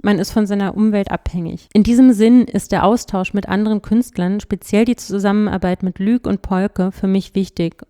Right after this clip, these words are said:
und Teil der Informationen, die ich brauche.“ Und mit diesen Freunden veranstaltet er auch noch eine weitere Ausstellung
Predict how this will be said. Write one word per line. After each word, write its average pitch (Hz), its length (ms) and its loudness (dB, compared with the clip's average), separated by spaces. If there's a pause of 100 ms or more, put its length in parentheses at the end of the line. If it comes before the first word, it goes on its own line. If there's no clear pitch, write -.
(180)
und 202 400 -2
Teil 190 220 -2
der 190 100 -2
Informationen, 185 680 -4
die 175 80 -10
ich - 140 -14
brauche.“ 165 500 -6 (580)
Und 226 400 4
mit 226 500 0
diesen 226 540 -2
Freunden 233 520 0
veranstaltet 208 680 -4
er 180 80 -4
auch 196 60 -6
noch 202 140 -4
eine 185 140 -6
weitere 190 340 -2
Ausstellung 240 760 -4